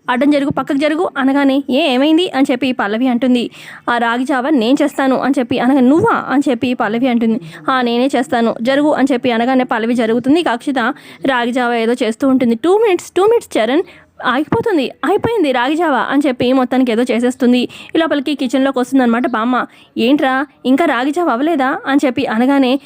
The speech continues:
"అయిపోయింది బామ్మ, ఇదిగో నీకోసం, ఇదిగో అక్షత ప్రిపేర్ చేసింది" అనగానే, "ఏంటి, అక్షత చేసిందా?" అని చెప్పి బామ్మ షాక్ అవుతుంది.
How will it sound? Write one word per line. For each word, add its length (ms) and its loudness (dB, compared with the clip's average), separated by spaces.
"అయిపోయింది 380 0
బామ్మ, 220 0
ఇదిగో 240 0
నీకోసం, 540 2
ఇదిగో 200 0
అక్షత 300 -4
ప్రిపేర్ 320 -2
చేసింది" 440 2
అనగానే, 540 2
"ఏంటి, 240 2
అక్షత 380 -2
చేసిందా?" 340 2
అని 260 0
చెప్పి 240 -2
బామ్మ 260 0
షాక్ 320 -2
అవుతుంది. 340 2